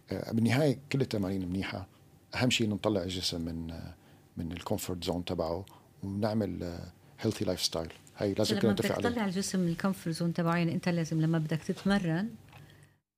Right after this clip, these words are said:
Speaker 2: بدك تقسى على حالك. يعني بيقول-، بيقولوا إنه مش بس ويت ليفتينج،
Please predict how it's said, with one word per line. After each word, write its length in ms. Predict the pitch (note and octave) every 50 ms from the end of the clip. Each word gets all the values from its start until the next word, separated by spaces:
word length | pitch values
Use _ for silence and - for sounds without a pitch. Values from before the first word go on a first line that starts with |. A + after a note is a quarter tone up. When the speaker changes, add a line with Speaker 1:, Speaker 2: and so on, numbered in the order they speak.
| _ _ _ _ _ -
Speaker 2:
بدك 380 | - E3+ E3+ F3+ E3+ E3+ - - - - -
تقسى 280 | - A3 D3 - -
على 180 | D#3 C#3+ D3 D3
حالك. 360 | - - E3+ D#3 D3+ D3+ -
يعني 140 | D#3+ D#3 E3+
بيقول-، 320 | E3+ D#3+ G3 G3+ G3+ F#3+
بيقولوا 460 | - F3 F3 - G#3+ G#3 F#3+ F#3+ - -
إنه 140 | F3+ F#3
مش 440 | F#3+ G3 A3 A#3+ A3+ - - - - E3+
بس 540 | F#3+ F#3+ E3+ - - - - - - - - - -
ويت 320 | D#3+ F#3+ G#3+ A3+ A3+ - F3+
ليفتينج، 440 | E3+ - - - D#3+ E3 F#3+ G#3